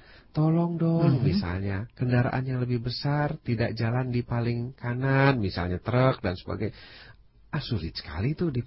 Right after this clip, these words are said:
Speaker 1: tapi kalau misalnya, "Oke, tilang. Anda salah gini-gini.
Speaker 2: Ya.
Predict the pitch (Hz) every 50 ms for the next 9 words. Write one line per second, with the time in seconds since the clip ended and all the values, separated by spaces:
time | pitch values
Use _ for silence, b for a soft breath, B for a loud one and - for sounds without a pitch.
0 | - - 120 123 - - - 143 135 117 123 113 120 113 110 117 - 190 - -
1 | - 190 - - - 123 110 95 85 - 214 214 B B B B B B B B
2 | B B B B B b b b b b b b - - 104 98 107 - 117 107
3 | 117 135 151 107 104 110 104 107 107 123 - -